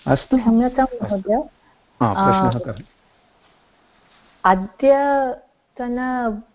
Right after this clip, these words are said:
Speaker 2: भवान्, आ, प्रेषितवान् खलु?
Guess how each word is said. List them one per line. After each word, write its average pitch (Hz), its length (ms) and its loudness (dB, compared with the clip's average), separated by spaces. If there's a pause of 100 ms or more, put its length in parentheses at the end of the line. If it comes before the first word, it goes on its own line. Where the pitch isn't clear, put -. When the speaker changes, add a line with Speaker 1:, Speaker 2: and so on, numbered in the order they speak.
(580)
Speaker 2:
भवान्, 185 600 0
आ, 160 260 2
प्रेषितवान् 160 1080 -2 (360)
खलु? 233 340 2